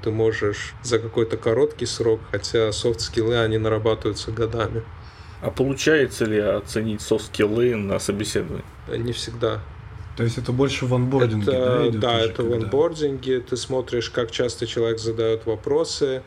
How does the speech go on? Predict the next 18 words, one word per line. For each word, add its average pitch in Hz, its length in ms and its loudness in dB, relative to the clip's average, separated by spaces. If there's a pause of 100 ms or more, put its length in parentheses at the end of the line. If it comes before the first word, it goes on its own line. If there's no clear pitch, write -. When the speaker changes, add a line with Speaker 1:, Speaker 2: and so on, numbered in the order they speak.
(720)
Speaker 2:
Это 113 180 2
плохо 139 320 2
или 113 100 2
хорошо? 107 460 2 (260)
Speaker 1:
Зависит 135 760 2
от 127 200 -2
того, 135 560 2 (340)
<laughs> - 380 -12
от, 135 200 2
от, 131 120 2 (240)
от 139 140 0
чисто-, 143 380 2
Speaker 2:
Какой 135 340 6
Speaker 1:
от 127 60 4
чистоты 123 520 2
Speaker 2:
вопрос? 120 540 0
Speaker 1:
вопроса, 110 140 -4
да. - 600 -6